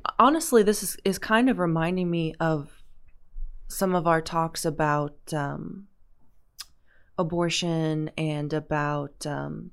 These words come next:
the Jeffrey Epstein story, where we basically said something along the lines of, "This is the most ins-, important story of the year,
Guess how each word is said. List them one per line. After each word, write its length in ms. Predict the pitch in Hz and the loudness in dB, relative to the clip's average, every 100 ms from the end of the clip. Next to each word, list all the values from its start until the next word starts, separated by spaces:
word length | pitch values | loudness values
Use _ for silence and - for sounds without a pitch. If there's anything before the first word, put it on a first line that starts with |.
| - | -6
the 600 | 156 143 147 - - - - | -4 -4 -6 -8 -12 -16 -10
Jeffrey 300 | - 165 170 | -4 -2 0
Epstein 420 | 170 165 - 165 156 | -2 -2 -2 -2 -2
story, 480 | - 151 143 151 - | -2 -2 -2 -4 -10
where 220 | - 160 156 | -6 -4 -2
we 300 | 156 160 156 - - - - - - | 0 0 0 -6 -16 -18 -20 -20 0
basically 320 | 233 240 277 | 2 2 0
said 180 | 247 202 | -2 -2
something 260 | 202 196 214 | -2 -2 0
along 180 | 196 180 | 0 0
the 60 | |
lines 320 | 175 170 170 170 | 0 0 0 -2
of, 160 | 160 - - - - - | -2 -6 -18 -18 -20 -6
"This 140 | - 202 | -2 2
is 140 | 285 | 4
the 60 | 285 | 6
most 260 | 226 202 | 6 4
ins-, 180 | 202 180 - - | -2 -4 -8 -8
important 280 | - 196 185 | 0 0 0
story 360 | - 185 180 170 | 0 2 4 2
of 80 | |
the 100 | 165 | 0
year, 440 | 160 180 190 165 | 0 4 4 2